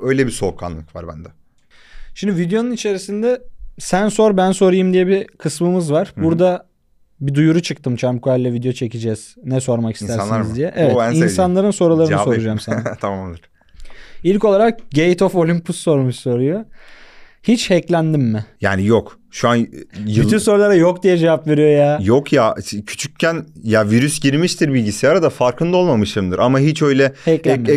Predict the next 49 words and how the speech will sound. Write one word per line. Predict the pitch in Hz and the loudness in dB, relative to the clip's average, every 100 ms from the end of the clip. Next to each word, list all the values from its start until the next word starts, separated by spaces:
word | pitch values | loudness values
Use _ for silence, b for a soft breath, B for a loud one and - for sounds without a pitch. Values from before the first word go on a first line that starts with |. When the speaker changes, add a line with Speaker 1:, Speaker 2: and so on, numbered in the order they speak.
| 143 | 0
Speaker 1:
ekranıma | 156 143 147 | 0 2 0
şey | 143 147 139 | 0 0 -2
çıkmadı | - - 113 101 | -4 -2 0 2
yani. | 90 87 87 - - | 0 -2 -8 -12 -6
Speaker 2:
Ya | 123 | -4
hiç | 147 139 | -4 -2
ne | 190 | 0
bileyim | 170 120 | 0 -2
öyle | 117 120 131 | -6 -6 -4
M | 135 | -4
S | 143 147 | -4 -4
N'in | |
eklendi | 139 139 123 117 117 | -4 -4 -6 -6 -6
mi | 117 | -6
falan | 123 117 117 | -6 -6 -8
filan. | 120 117 117 | -10 -14 -14
Yani | 113 113 | -14 -14
Speaker 1:
Ha, | 120 | -12
Speaker 2:
gerçi | 120 113 | -10 -8
Speaker 1:
bu | - | -4
Speaker 2:
M | |
S | |
N'e | 131 | -2
Speaker 1:
hacklandiyse | - 113 120 139 | 0 0 0 0
de | |
Speaker 2:
yetiştin | - - - | 0 0 2
değil | |
mi | |
sen? | 127 | 2
Speaker 1:
hatırlamıyorum. | 139 131 101 85 - _ - | 2 2 0 -2 -8 _ -8
Speaker 2:
M | 117 | -6
S | 120 | -4
N'de | 123 135 | -2 0
vardın | 147 139 | 0 -2
değil | 139 | -6
mi | 165 | -8
sen? | 139 120 87 | -10 -8 -4
Speaker 1:
Vardım. | 87 82 78 - b b b b b b b b - | -4 -4 -12 -16 b b b b b b b b -4
Speaker 2:
İkinci | 131 190 220 | 0 2 2
soru, | 240 220 240 208 | 4 4 4 0
"İçeriklerinden | 147 185 180 196 196 202 214 202 | 0 2 2 4 2 4 2 4
dolayı | 180 190 190 | 4 4 4
evine | 170 180 | 2 2
hiç | 185 - | 0 0
polis | 165 170 - | -2 -2 0
geldi | 175 165 185 | 2 2 2
mi?" | 190 | 0
Ovo | 190 160 170 | 2 2 2
Speaker 1:
Ya- | 175 | -2